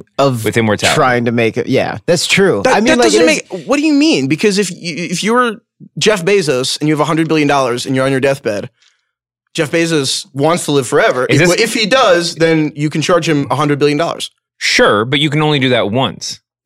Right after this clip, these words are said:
Speaker 1: I'm just saying it, like, I, I get where you're coming from. It's not a continuous revenue stream. There are, like, more ways.
Speaker 2: Especially because if you keep ta-, if you're gonna take, if this is, like, an estate tax and you're taking, like, fifty percent of the, I mean, the, the most you could possibly make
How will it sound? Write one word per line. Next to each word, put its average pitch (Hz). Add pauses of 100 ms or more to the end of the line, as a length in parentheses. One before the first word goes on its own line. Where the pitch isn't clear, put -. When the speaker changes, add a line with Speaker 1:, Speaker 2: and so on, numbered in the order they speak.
(140)
Speaker 1:
I'm 185
just 247
saying 220
it, 170
like, 156
I, 151 (100)
I 151
get 151
where 147
you're 131
coming 131
from. 113
It's 123
not 143
a 135
continuous 127
revenue 101
stream. 85
There 135
are, 131
like, 127 (160)
more 131
ways. 120
Speaker 2:
Especially 254
because 185
if 165
you 170
keep 160
ta-, 165
if 151
you're 156
gonna 170
take, 143
if 131
this 151
is, 156
like, 139
an 127
estate 131
tax 104
and 120
you're 117
taking, 123
like, 104
fifty -
percent 117
of 113
the, 113
I 117
mean, 123
the, 127
the 120
most 190
you 208
could 165
possibly 131
make 92